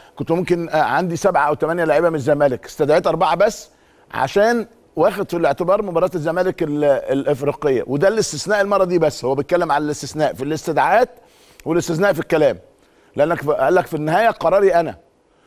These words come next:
عجب الناس ما عجبش الناس، في سبعه، في ثمانيه، في تسعه، في اثنين، مش مهم، لكن انا في النهايه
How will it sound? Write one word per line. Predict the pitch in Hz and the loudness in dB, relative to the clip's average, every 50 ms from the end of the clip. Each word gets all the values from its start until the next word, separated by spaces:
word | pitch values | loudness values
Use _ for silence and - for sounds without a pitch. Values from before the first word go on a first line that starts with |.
| _ _ _ - | _ _ _ -12
عجب | - 117 175 220 208 196 170 165 | -6 -2 -2 0 2 0 0 0
الناس | 151 151 170 185 190 - 185 | -2 -2 -2 -2 -2 -2 -4
ما | 160 123 | -6 -4
عجبش | 127 135 139 135 143 - - | -2 0 0 0 -2 -2 -6
الناس، | 151 135 156 175 175 - | -6 -2 -2 -2 -2 -2
في | - 175 170 | -4 -8 -6
سبعه، | - 190 190 185 165 123 123 131 | -2 -2 -2 0 0 0 0 -2
في | 123 - 147 | -2 -4 -4
ثمانيه، | 107 175 156 175 196 202 196 180 175 156 | -2 -2 0 0 0 0 0 0 0 -2
في | 135 - 156 | -2 -2 -4
تسعه، | 143 - 214 196 - 180 127 131 | -2 0 0 0 0 0 -2 -2
في | - 160 | -2 -6
اثنين، | 156 - 175 190 214 233 247 240 185 - - _ _ _ _ - | -10 -8 -2 0 2 2 2 0 -2 -6 -10 _ _ _ _ -18
مش | - - 165 | -10 -4 0
مهم، | 190 208 208 202 165 117 92 - 104 | 2 2 2 0 0 -4 -6 -6 -6
لكن | 123 - 170 165 | -4 -4 -2 -2
انا | 190 202 202 | 0 0 0
في | 151 147 165 | -2 -2 -4
النهايه | 160 165 185 214 220 233 233 226 226 | -2 0 0 0 2 2 2 0 0